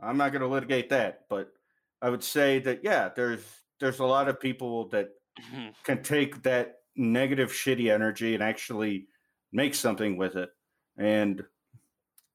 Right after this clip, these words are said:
Speaker 1: I think getting past that hump where you don't have to be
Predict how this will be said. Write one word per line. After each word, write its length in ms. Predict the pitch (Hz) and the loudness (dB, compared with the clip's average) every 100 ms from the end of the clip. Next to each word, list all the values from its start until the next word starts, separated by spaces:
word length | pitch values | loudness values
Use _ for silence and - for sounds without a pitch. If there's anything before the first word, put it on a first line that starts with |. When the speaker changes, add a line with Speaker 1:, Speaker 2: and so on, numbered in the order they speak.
| - | -2
Speaker 1:
I 100 | 120 | -2
think 380 | 117 156 143 - _ _ _ _ 107 95 _ | 2 0 0 -6 _ _ _ _ -20 -20 _
getting 500 | 160 170 160 147 - | 2 4 6 4 0
past 460 | - 143 135 135 - | 0 2 2 -2 0
that 240 | 127 123 | 2 2
hump 360 | 117 120 - - _ _ _ _ | 0 0 0 -10 _ _ _ _
where 140 | 113 110 | -6 -4
you 80 | |
don't 180 | 110 135 | 0 2
have 160 | 131 - | 2 -2
to 60 | |
be 180 | 104 120 | -2 2